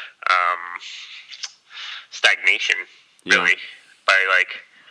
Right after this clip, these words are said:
Speaker 1: by having, like, a diverse product line, they can say, like, "Oh, well, Spartan's down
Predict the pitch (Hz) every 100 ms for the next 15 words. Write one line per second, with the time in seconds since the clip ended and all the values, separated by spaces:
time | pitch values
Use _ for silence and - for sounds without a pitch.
0 | _ - 101 - 104 101 101 95 92 101
1 | - 92 92 - - - 104 101 98 90
2 | 90 92 90 95 - 92 90 87 90 -
3 | 139 117 92 95 98 95 - 120 117 113
4 | 110 104 101 98